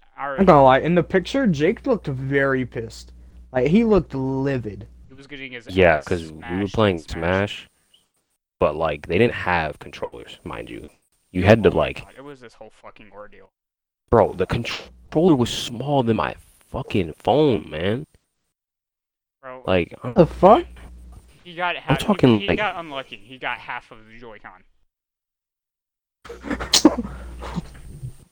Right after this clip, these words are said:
Speaker 2: L.
Speaker 1: I did too. That shit fucking sucked, bro.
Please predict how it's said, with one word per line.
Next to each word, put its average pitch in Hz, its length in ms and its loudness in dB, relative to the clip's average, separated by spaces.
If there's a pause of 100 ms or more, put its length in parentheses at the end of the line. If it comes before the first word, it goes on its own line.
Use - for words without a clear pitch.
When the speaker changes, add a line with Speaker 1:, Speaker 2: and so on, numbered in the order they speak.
(720)
Speaker 2:
L. 156 560 4 (120)
Speaker 1:
I 139 80 -10
did 165 180 -12
too. 110 200 -20
That 113 140 -16
shit 202 200 -18
fucking - 440 -16
sucked, - 360 -20 (100)
bro. 98 180 -20